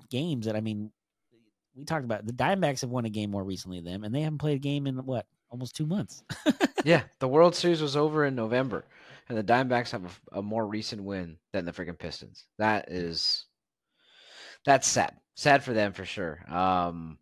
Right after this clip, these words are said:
Speaker 1: What is it with
Speaker 2: they
Speaker 1: Detroit?
Speaker 2: have
Speaker 1: Because the Lions were the ones that did the oh and sixteen seasons. Is it just Detroit teams are just supposed to make, like, the records for bad
Speaker 2: Must.
Speaker 1: things?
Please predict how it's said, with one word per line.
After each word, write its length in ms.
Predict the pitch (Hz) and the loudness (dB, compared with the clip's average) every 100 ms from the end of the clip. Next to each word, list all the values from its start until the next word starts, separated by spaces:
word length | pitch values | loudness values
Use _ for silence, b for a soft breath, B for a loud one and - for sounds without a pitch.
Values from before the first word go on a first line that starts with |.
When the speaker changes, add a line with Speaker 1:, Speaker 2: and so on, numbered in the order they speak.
| _ | _
Speaker 1:
What 140 | 151 277 | -6 -4
is 120 | 370 | -4
it 80 | 330 | -6
with 140 | 226 | -6
Speaker 2:
they 60 | 190 | -2
Speaker 1:
Detroit? 180 | 120 135 | 2 4
Speaker 2:
have 240 | 147 117 | 4 0
Speaker 1:
Because 300 | 110 - 117 | -8 -6 -6
the 80 | 120 | -4
Lions 460 | 113 143 254 202 151 | -4 -2 -2 -2 0
were 100 | 143 | 0
the 80 | 139 | 0
ones 220 | 143 139 | 0 0
that 200 | 127 123 | -4 -4
did 140 | 131 123 | -4 -2
the 100 | 117 | 0
oh 160 | 131 | 0
and 120 | 123 | 0
sixteen 420 | - 127 - 127 107 | -4 -6 -4 -4 -2
seasons. 440 | 131 139 85 87 | -2 -4 -4 -8
Is 140 | 107 123 | -6 -6
it 40 | |
just 200 | 135 135 | -6 -8
Detroit 380 | 117 - 139 135 | -8 -6 -6 -4
teams 240 | 151 135 | -4 -2
are 40 | 117 | -2
just 120 | 117 | -4
supposed 260 | - 117 - | -2 -4 -4
to 60 | |
make, 260 | 110 113 117 | -4 -2 -4
like, 140 | 107 | -6
the 80 | 98 | -4
records 360 | 98 107 123 120 | -4 -4 -6 -4
for 60 | 110 | 0
bad 40 | |
Speaker 2:
Must. 260 | 147 - - | 0 0 -4
Speaker 1:
things? 300 | 113 165 - | -8 -8 -12